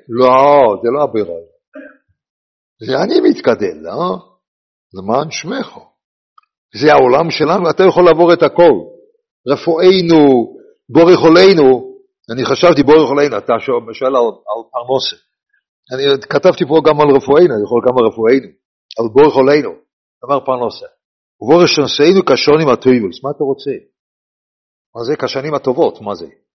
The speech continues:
"ובראש נשיאנו כשנים הטובות". אז אני חשבתי פעם, אני מבקש סליחה, אני חשבתי, "אין טוב אלא תורה". ברך עלינו,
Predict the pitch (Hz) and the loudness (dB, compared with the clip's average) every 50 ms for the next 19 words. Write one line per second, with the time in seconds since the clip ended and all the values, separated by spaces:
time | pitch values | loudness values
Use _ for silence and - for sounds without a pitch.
0 | _ _ _ _ _ _ _ _ _ _ _ _ _ _ _ _ _ _ _ - | _ _ _ _ _ _ _ _ _ _ _ _ _ _ _ _ _ _ _ -20
1 | 104 - - 110 110 98 _ _ _ _ _ _ _ - 104 104 104 131 147 113 | -18 -18 -16 -18 -18 -18 _ _ _ _ _ _ _ -12 -10 -8 -8 -8 -8 -8
2 | 131 131 131 120 - 107 - 131 127 135 127 120 - 117 107 107 87 - _ _ | -8 -10 -10 -10 -12 -12 -10 -8 -6 -6 -6 -4 -6 -8 -8 -8 -10 -12 _ _
3 | _ _ _ _ _ _ _ _ _ _ _ _ _ _ _ 107 98 107 127 135 | _ _ _ _ _ _ _ _ _ _ _ _ _ _ _ -16 -14 -10 -10 -8
4 | 123 123 - - 139 139 - - 156 143 - - 139 143 156 170 165 147 - _ | -8 -6 -2 0 0 0 -2 -4 -8 -8 -6 -4 -2 -2 -2 -2 -4 -8 -14 _
5 | _ _ _ _ _ _ _ _ _ _ _ _ _ _ _ _ _ _ _ _ | _ _ _ _ _ _ _ _ _ _ _ _ _ _ _ _ _ _ _ _
6 | _ _ _ 101 104 98 98 98 104 120 - 135 - - - 107 - - 104 104 | _ _ _ -20 -20 -18 -14 -12 -12 -8 -6 -8 -8 -8 -10 -12 -6 -4 -2 -2
7 | 120 120 - - - - - - _ - 110 107 107 110 - 151 139 - - 123 | -2 -4 -10 -16 -20 -20 -20 -20 _ -16 -12 -8 -8 -2 -2 -2 -2 -2 -4 -10
8 | - - _ _ _ - 151 165 180 180 - - 143 156 156 156 - 143 123 117 | -10 -12 _ _ _ -2 0 0 0 -2 -2 -2 0 0 0 0 -2 -2 -2 -2
9 | 107 - - 139 139 135 117 92 78 - - _ _ _ _ _ _ _ _ _ | -4 -2 0 0 0 0 0 -4 -6 -12 -18 _ _ _ _ _ _ _ _ _
10 | _ _ _ _ - 113 110 127 170 170 - 143 139 123 135 170 196 202 151 131 | _ _ _ _ -10 -8 -4 -2 -4 -4 -4 -6 -4 -2 0 0 2 2 2 2